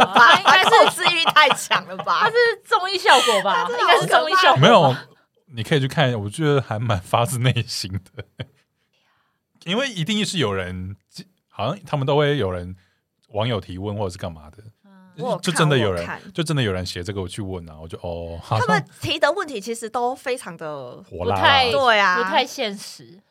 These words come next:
Speaker 3: 但他们好像是说真的是有人去提问，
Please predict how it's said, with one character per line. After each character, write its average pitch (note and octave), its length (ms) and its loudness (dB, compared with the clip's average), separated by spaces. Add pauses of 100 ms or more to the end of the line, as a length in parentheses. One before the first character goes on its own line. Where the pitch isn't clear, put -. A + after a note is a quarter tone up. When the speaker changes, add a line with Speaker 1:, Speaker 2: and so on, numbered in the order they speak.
(460)
Speaker 3:
但 G3+ 120 0
他 F3 80 4
们 B2+ 120 4
好 A#2 100 2
像 C#3 100 4
是 D3 100 -4
说 A2 200 0
真 A2 140 -2
的 G2+ 80 -2
是 G#2 160 -6
有 F2+ 120 -4
人 D#2+ 180 -12
去 F2 400 -12 (600)
提 E2+ 240 -14
问， F2 200 -8